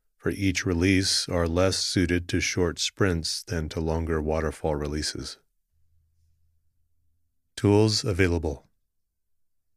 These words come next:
Like other agile approaches,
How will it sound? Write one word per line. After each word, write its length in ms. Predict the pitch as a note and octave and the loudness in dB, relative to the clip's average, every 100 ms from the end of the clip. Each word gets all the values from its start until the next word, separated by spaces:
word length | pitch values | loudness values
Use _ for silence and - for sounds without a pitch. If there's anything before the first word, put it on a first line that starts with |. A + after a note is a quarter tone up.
| _ _ _ _ _ - | _ _ _ _ _ 2
Like 240 | G2+ G2+ | 4 6
other 420 | G#2+ A2 B2 A#2 G2+ | 6 6 6 4 4
agile 440 | G#2 G2 F2+ E2+ | 2 4 2 2
approaches, 720 | E2 E2+ D#2+ - E2 E2+ - | 0 -4 -4 -4 -4 -4 -10